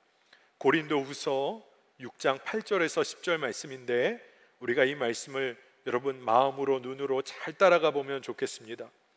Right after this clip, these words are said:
"우리는 속이는 자 같으나 참되고 무명한 자 같으나 유명한 자요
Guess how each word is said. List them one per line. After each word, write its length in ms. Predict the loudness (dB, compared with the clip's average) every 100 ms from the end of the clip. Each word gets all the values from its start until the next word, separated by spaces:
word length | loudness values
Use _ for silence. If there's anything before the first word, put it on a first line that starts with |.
| _ _ _ _ _ _ _
"우리는 440 | 0 2 4 2 0
속이는 500 | -6 -4 -2 -4 4
자 200 | 6 8
같으나 480 | 4 2 -2 0
참되고 720 | 0 -6 -12 -4 -4 -4 -10 -12 _ _ _ _
무명한 640 | -6 -2 4 4 4 -2
자 200 | 2 2
같으나 500 | 4 2 -2 0 0
유명한 540 | 0 -6 -2 0 -2 0
자요 360 | -2 0 -4